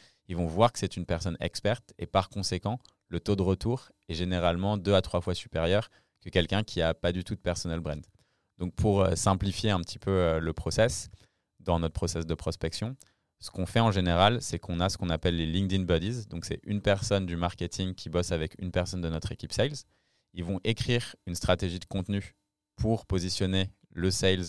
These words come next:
en tant qu'expert sur un domaine. Donc, dans notre cas, c'est la prospection.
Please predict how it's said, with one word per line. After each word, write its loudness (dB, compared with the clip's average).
en -4
tant -2
qu'expert -2
sur -6
un -2
domaine. -2
Donc, -6
dans 4
notre 2
cas, 6
c'est -4
la -4
prospection. -6